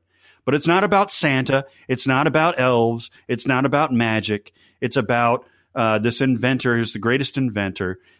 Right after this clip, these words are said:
Uh, he gets his, his mojo going, and he's ready to put this beautiful thing out to market, uh, which is a, a, a lifelike character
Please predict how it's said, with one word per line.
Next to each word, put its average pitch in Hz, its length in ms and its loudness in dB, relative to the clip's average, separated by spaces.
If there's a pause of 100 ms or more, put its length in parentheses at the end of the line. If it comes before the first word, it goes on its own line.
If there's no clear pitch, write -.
Uh, 92 260 -2
he 143 400 0
gets 147 280 0
his, 143 280 0 (280)
his 135 300 0
mojo 156 460 2
going, 160 320 4
and 135 80 2
he's 151 160 2
ready 160 280 0
to 123 380 0 (140)
put 220 200 -2
this 170 180 0
beautiful 180 580 -2
thing 175 240 0
out 156 160 0
to 151 80 -2
market, 147 460 2 (340)
uh, 113 500 2
which 120 260 0
is 123 160 -2
a, 113 180 0 (220)
a, 120 220 0
a 120 120 0
lifelike 160 580 0
character 151 600 0